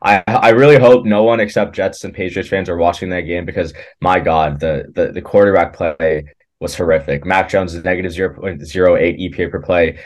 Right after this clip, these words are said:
Zach Wilson, negative zero point three one E P A per play. And I th-, I think I saw probably at least a hundred re-, retweets of that Michael Nania's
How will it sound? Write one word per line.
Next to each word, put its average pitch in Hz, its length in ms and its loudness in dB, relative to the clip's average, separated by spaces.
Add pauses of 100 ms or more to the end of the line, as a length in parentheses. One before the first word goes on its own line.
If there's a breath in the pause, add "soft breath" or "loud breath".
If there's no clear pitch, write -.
(580 loud breath)
Zach 143 280 4
Wilson, 131 360 4
negative 127 440 0
zero 110 300 0
point 110 400 -8
three 104 300 -4
one 90 480 -6
E 92 120 -14
P - 140 -10
A 82 40 -6
per 90 120 -12
play. 85 440 0 (160 loud breath)
And 95 400 0 (560)
I 208 120 4
th-, 214 120 -6
I - 160 4
think 120 160 2
I 127 40 4
saw 120 380 0
probably 113 300 0
at 104 160 0
least 107 160 -6
a 104 60 -2
hundred 104 320 -6
re-, 98 200 -8
retweets 104 480 -4
of 98 120 2
that 95 120 0
Michael 92 320 -4
Nania's 92 540 -6